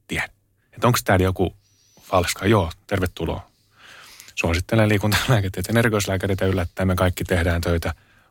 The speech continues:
urheilijoiden kanssa, urheilun kanssa. Niin, niin osataan miettiä sitä, mitä se kestävyysharjoittelu on. Uskaltaisin luvata, että suurin osa meistä myös ultrista tietää jotain, mutta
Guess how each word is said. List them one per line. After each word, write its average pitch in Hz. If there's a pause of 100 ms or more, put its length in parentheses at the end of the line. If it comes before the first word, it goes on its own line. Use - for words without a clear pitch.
urheilijoiden 80
kanssa, 80
urheilun 80
kanssa. - (680)
Niin, 82
niin 82
osataan 85
miettiä 85
sitä, 87
mitä 85
se 87
kestävyysharjoittelu 98
on. 107 (1040)
Uskaltaisin 104
luvata, 90
että -
suurin 87
osa 87
meistä 82
myös 82
ultrista 87
tietää 104
jotain, 104
mutta -